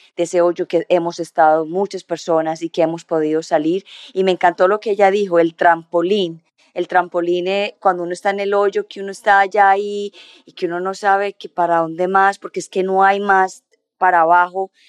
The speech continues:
sino que ya lo único que toca es para arriba, es cuando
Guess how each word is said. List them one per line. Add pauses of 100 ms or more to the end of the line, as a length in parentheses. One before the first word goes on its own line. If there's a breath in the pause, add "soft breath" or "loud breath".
sino
que
ya
lo
único
que
toca
es
para
arriba, (300 soft breath)
es
cuando